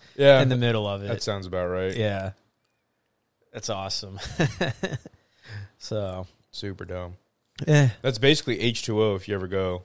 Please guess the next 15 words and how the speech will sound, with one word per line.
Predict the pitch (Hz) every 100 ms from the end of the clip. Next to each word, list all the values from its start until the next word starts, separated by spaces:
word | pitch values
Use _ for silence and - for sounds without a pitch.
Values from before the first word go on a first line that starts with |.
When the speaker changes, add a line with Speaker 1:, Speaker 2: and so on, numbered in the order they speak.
| _
Speaker 1:
Yeah. | 123 107 104 - - _ _ _ _ _ _ _ _ _ _ -
Just | 110
some | - 104
heathenry, | 120 113 107 110 113 113 117 - _ -
Speaker 2:
Yeah. | 120 131 127 120
Speaker 1:
debauchery. | 120 117 107 107 - _ _ _ _ _ _ _ -
Speaker 2:
With | 110 -
cops | 113 104 -
sprinkled | 110 104 104 101
in | 104
there, | 107 110
so | -
you, | 98 95 92
like, | 92
gotta | 90 92